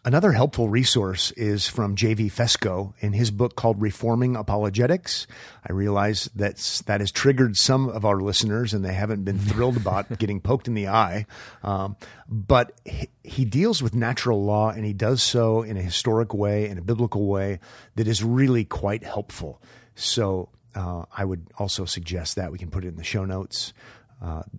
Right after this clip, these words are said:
Speaker 1: there's also an article on the insufficiency of Scripture,
Speaker 2: Yeah.
Speaker 1: <laughs> we say with smiles on our faces, by T David Gordon. We can link to that.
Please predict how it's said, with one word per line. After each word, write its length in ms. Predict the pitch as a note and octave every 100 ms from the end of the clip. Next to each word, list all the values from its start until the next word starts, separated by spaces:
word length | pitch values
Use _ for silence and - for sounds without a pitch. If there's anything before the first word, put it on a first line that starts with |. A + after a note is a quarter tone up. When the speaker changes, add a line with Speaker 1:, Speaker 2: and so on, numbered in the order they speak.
| _ -
Speaker 1:
there's 240 | G#2+ G#2
also 320 | - B2 B2
an 80 | A#2+
article 420 | F#2 G#2+ A2 B2 A#2
on 180 | A2
the 140 | A2 G#2+
insufficiency 720 | A2+ - - A#2+ - A#2 A2+
of 60 | G2
Scripture, 480 | - G2+ - B2+ C#3
Speaker 2:
Yeah. 720 | A2 - - - - B2 C3+
Speaker 1:
<laughs> 80 | -
we 120 | A2+
say 260 | G2+ A#2 A2+
with 200 | G#2+ G2+
smiles 400 | - A#2 G#2+ G#2+
on 120 | G#2
our 120 | G2+ G2
faces, 540 | - G#2+ A2 E3 C#3
by 160 | G#2 G2+
T 220 | - C3
David 320 | A2+ G2+ G2+
Gordon. 420 | A#2 C3 C#3 C#3+
We 80 | G#2+
can 180 | G2 F#2+
link 220 | G#2 F#2+
to 120 | -
that. 480 | F2 G#2 D3 F3+ -